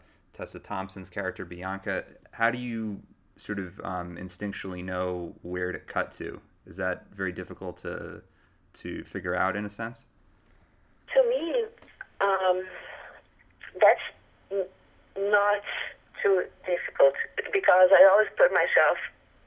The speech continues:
Speaker 2: on the shoes of each character. That's, that's the way I, I go with, with editing. So I just put myself on that situation and think, "Well, where should I be looking at now? Like, what's important to see now?"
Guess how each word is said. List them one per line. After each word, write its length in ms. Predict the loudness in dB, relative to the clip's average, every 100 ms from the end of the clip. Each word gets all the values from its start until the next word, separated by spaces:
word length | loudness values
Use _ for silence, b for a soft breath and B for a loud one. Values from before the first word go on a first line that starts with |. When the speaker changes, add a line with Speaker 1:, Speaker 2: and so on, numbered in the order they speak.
| _ _ 0
Speaker 2:
on 140 | 2 2
the 80 | 0 0
shoes 180 | 2 4
of 80 | 4
each 160 | 0 -8 2
character. 560 | 4 4 4 2 2 -2 B B B B B _ 2
That's, 240 | 2 2 -6 2
that's 200 | 2 2 2
the 100 | 6
way 160 | 8
I, 360 | 8 8 8 4
I 40 |
go 160 | 4 4 4
with, 160 | 2 -2 -20 -20 _ 2
with 160 | 2 4
editing. 580 | 6 6 6 2 -4 -6 B B B B B B B -18 _ _ _ -12 -8 2
So 460 | 10 12 12 10 6
I 140 | 6 4
just 340 | 4 2 0 -6
put 140 | 0
myself 320 | 2 2 0 2
on 80 | 6
that 160 | 6
situation 480 | 4 4 4 4 2 4
and 160 | 4 2
think, 280 | 2 2 6
"Well, 420 | 6 8 4 6
where 160 | 8 8
should 120 | 6
I 80 | 2
be 120 | 2 -2
looking 280 | -2 2 4
at 140 | 4
now? 400 | 4 4 4 2 2
Like, 180 | 2 6
what's 240 | 4 4
important 580 | -8 -2 2 2 0 -4
to 140 | -8 -10 -6
see 160 | -2 2
now?" 420 | 4 4 2